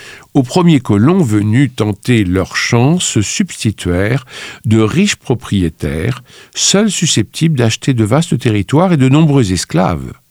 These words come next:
pour les cultiver. Le temps des flibustiers était terminé,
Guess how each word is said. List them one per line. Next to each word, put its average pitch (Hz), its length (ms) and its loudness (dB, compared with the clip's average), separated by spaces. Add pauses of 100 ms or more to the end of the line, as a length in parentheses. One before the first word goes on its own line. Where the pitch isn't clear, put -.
(260)
pour 82 160 -6
les 82 100 -4
cultiver. 69 600 -10 (1500)
Le 113 80 0
temps 185 260 0
des 170 100 2
flibustiers 156 720 0
était 147 220 0
terminé, 117 720 0